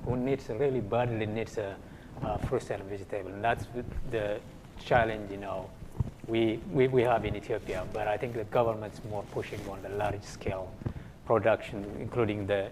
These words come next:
indoor productions are more in the peri-urban areas, um, many acres of land are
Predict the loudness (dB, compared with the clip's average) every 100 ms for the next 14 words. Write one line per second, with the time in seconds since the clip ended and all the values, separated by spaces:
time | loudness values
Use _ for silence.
0 | -2 0 2 0 2 2 2 -2 -8 -8
1 | -6 -4 -4 -6 -14 -16 -12 -10 -12 -10
2 | -8 -4 0 2 4 6 8 10 10 10
3 | 6 2 2 2 0 -2 -8 -8 -12 -10
4 | -8 -10 -12 -12 -10 -6 -4 -4 -2 0
5 | 0 0 0 0 2 2 2 0 0